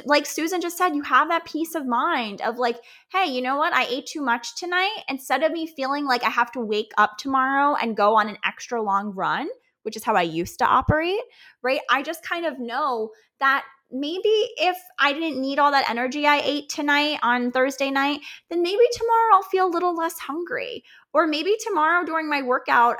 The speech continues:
I'll end up pushing a little harder because I have that extra energy. Um, or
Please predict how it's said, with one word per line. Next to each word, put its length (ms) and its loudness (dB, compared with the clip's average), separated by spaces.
I'll 140 4
end 120 -2
up 140 -4
pushing 340 -6
a 60 -2
little 220 0
harder 500 0
because 300 -6
I 80 4
have 300 2
that 120 4
extra 420 -2
energy. 560 -8
Um, 420 2
or 400 6